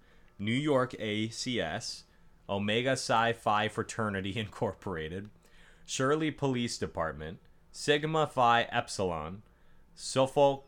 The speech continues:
uh, Suffolk County, New York, Bank of America,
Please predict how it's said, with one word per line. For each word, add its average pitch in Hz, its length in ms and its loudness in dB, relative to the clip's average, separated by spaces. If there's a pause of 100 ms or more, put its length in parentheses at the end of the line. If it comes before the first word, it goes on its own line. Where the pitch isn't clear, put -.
(340)
uh, 92 200 0
Suffolk 147 560 0 (100)
County, 120 500 0
New 104 80 -6
York, 101 500 -2 (600)
Bank 131 200 2
of 127 120 2
America, 120 720 2